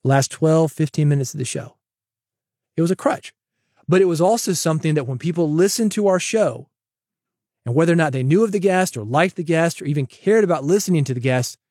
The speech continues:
we were going to have that aspect of the show at the very end.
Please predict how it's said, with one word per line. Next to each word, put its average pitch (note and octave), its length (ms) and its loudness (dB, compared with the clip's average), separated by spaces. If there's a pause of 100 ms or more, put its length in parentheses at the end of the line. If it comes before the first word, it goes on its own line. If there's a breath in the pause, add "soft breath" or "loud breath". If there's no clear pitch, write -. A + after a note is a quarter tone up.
(460)
we D#3 260 4
were G3 160 4
going E3 260 2
to D#3 60 2
have D3+ 260 2
that C#3+ 280 -2
aspect C3+ 480 -2
of B2+ 80 -4
the B2 60 -2
show B2+ 460 0 (400)
at A#2 120 -6
the A#2 80 -4
very A#2+ 400 0
end. A#2+ 240 -10